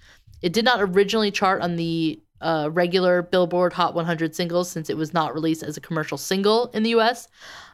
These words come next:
at that time, but it was re-, re-released in July nineteen ninety-five, and it brought it up to number seventy-nine. Um,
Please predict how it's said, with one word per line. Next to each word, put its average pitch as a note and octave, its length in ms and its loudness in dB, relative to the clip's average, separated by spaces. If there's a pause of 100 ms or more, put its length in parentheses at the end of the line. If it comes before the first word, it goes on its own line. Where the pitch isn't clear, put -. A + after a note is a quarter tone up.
at F3+ 200 2
that A3 140 2
time, A#3 360 2
but G3 100 2
it E3 40 2
was F3 200 0
re-, G#3+ 340 2 (260)
re-released G3 760 0
in F3+ 140 0
July F3 300 4
nineteen E3+ 260 -2
ninety-five, D#3 540 0
and E3 180 -4
it - 240 -6
brought D#3+ 200 2
it D#3 80 0
up D3 200 -4
to E3+ 140 -2
number D#3 220 -2
seventy-nine. C#3 640 -8 (1200)
Um, D#3+ 580 0